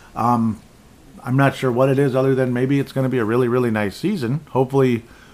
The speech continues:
more successful than that one. Uh, the N F C East is a pain in the butt, and I'm scared to death of any of those teams. I'm scared of Dallas and New York to a point. Obviously scared to death of Philadelphia. They just won't frickin' lose.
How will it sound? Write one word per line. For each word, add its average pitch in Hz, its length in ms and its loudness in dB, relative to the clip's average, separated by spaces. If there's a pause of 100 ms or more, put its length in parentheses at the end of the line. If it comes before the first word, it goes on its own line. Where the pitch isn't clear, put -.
(100)
more 131 200 2
successful 131 540 -2
than 107 100 0
that 110 220 0
one. 135 220 0 (540)
Uh, 110 280 -4
the 117 200 -6
N 139 100 -2
F 139 100 -4
C 123 100 -8
East 131 260 -4
is 110 80 -6
a 104 60 -10
pain 131 280 -2
in 127 100 0
the 117 60 -2
butt, 117 280 -4
and 127 100 -8
I'm 104 100 -6
scared 127 300 -2
to 110 60 -4
death 120 260 -4
of 101 300 -8 (180)
any 139 240 2
of 123 80 4
those 117 160 -2
teams. 127 280 -4
I'm 98 140 -6
scared 127 300 -2
of 95 100 -8
Dallas 107 380 0
and 107 240 -6 (100)
New 131 80 -2
York 120 320 0
to 123 80 -4
a 104 60 -6
point. 113 340 -6
Obviously 107 300 -8
scared 120 260 -6
to 107 80 -4
death 113 240 -4
of 101 80 -10
Philadelphia. 117 680 -4 (340)
They 160 80 2
just 185 180 -2
won't 190 160 0
frickin' 110 360 -4
lose. 90 360 -10